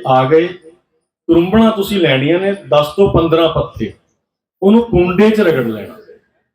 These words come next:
ਨਾਲ ਪਾ ਲੈਣੀ ਆ ਦੋ ਚਾਰ ਚੁਟਕੀਆਂ ਦਾਲਚੀਨੀ, ਤੇ ਥੋੜ੍ਹੀ ਜਿਹੀ ਪਾ ਲੈਣੀ ਆ ਤੁਸੀਂ ਗਲੋਏ,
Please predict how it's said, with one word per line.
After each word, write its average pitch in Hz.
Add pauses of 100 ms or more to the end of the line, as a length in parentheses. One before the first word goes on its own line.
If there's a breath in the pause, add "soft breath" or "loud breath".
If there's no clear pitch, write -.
(140)
ਨਾਲ 151
ਪਾ 185
ਲੈਣੀ 190
ਆ 190
ਦੋ 160
ਚਾਰ 170
ਚੁਟਕੀਆਂ 165
ਦਾਲਚੀਨੀ, 127 (880)
ਤੇ 175
ਥੋੜ੍ਹੀ 190
ਜਿਹੀ 208
ਪਾ 156
ਲੈਣੀ 165
ਆ 175
ਤੁਸੀਂ 175
ਗਲੋਏ, 127